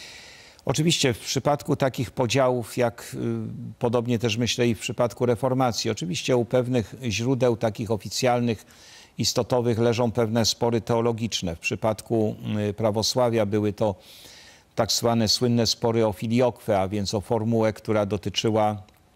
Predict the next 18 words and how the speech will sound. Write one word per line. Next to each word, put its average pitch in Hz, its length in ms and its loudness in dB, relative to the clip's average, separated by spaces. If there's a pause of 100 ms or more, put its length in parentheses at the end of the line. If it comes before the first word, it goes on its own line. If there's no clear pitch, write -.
(380)
rozumienia 113 680 2
Trójcy 120 440 0
Świętej, 113 560 2
relacji 110 480 0
osób 113 360 -2
wewnątrz 95 420 -2
Trójcy 95 380 -4
Świętej. 87 520 -6 (760)
Y, 123 340 2
trzeba 180 220 2
powiedzieć, 165 480 2
że 156 240 2
to - 180 -2
wcale 156 420 0
nie 151 180 0
jest, 147 400 2
y, 127 260 2 (480)
y, 139 480 -12